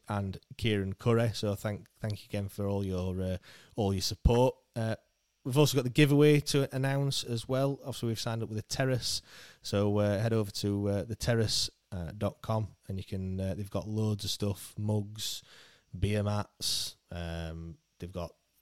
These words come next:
replica shirts. I've got the nice ninety-one League Cup final one. That's quite, quite decent. Loads of stuff on there. Like, literally,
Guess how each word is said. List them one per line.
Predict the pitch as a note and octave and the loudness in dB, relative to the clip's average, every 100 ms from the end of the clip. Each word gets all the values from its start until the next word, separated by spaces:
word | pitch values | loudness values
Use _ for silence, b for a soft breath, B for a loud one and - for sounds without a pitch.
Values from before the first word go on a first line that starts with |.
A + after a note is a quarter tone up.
| - | -12
replica | G#2+ G#2+ - G#2+ | -2 0 0 -4
shirts. | - - A2 A2 A2 - - - - | -4 -2 0 2 0 -2 -4 -4 -6
I've | F#2+ | -6
got | F#2+ | -6
the | F#2+ | -6
nice | G2+ G2+ G2+ - - | -4 -4 -4 -6 -8
ninety-one | A#2+ G2+ G#2 - G#2 G2+ G2+ G2+ | -8 -4 -4 -4 -4 -4 -4 -6
League | G2+ G2 | -8 -8
Cup | - | -12
final | - G2+ G2 G2+ G2 | -8 -6 -4 -4 -4
one. | G#2 G#2 | -4 -4
That's | G2 - | -6 -10
quite, | - G2 - b b b | -8 -8 -8 b b b
quite | G#2+ G2+ | -6 -4
decent. | G2+ G#2+ - A2+ A2 A2 b b b b _ - | -4 -6 -4 -2 -4 -6 b b b b _ 0
Loads | A#2 A2+ G2+ | 4 4 2
of | |
stuff | - F#2+ - | 0 -2 -2
on | F#2 | -2
there. | F#2 F#2 F#2+ - | -2 -2 -4 -2
Like, | G#2 | -2
literally, | G#2 B2 - G2+ G2 | 0 0 0 0 -2